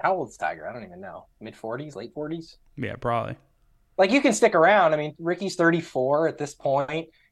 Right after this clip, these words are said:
Speaker 1: and to your point, you know, if he changed his swing, this could be sort of a reinvention of him, where he has a second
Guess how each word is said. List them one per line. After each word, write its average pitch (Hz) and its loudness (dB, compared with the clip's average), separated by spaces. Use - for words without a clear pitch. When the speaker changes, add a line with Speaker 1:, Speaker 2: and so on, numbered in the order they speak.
Speaker 1:
and 165 4
to 175 -2
your 170 4
point, 147 0
you 165 -6
know, 151 2
if 147 -4
he 160 -8
changed 165 -6
his - -6
swing, 170 0
this 151 -6
could 170 2
be 170 6
sort 170 0
of 160 0
a 160 2
reinvention 160 -2
of 101 -14
him, 107 -12
where 110 -10
he 127 -6
has 131 2
a 127 -4
second 147 2